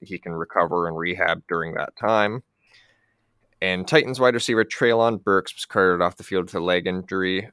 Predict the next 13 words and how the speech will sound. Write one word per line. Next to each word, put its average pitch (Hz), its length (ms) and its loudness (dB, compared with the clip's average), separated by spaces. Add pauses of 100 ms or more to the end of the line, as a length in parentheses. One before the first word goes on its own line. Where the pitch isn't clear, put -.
which - 440 -6 (220)
while 113 320 4
we're 113 100 0
recording 104 440 2
here, 90 200 0
it 82 80 -4
just - 200 -6
came 87 160 -2
out, 87 260 2
was 85 300 -2
diagnosed 85 580 0
as 87 200 -2
an 85 160 -6